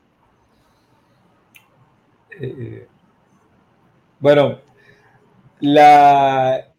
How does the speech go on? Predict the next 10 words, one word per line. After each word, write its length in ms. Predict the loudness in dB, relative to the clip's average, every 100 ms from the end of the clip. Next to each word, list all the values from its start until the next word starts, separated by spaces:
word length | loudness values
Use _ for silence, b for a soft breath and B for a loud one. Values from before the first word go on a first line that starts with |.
| _ _ _
el 220 | -16 -16 -14
concepto, 1040 | -16 -16 -16 -8 -8 -8 -10 -6 -6 -6
el 160 | -8 -8
director 560 | -8 -8 -10 -10 -10 -8
del 160 | -8 -8
video, 560 | -10 -6 -6 -6 -8
quien 200 | -12 -12 -12
es 120 | -10
Guillermo 520 | -8 -6 -6 -8 -8
Gómez, 440 | -8 -8 -12 -14